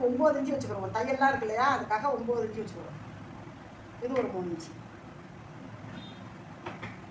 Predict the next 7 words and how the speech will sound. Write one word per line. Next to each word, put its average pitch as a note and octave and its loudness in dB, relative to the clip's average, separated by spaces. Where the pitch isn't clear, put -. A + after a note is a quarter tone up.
இது C4 -2
இந்த A#3+ 0
வளைவு. F#3+ -2
அதுக்கப்புறம் A#3+ 0
கைக்கு B3 2
வந்து B3 0
நம்ம G#3+ 2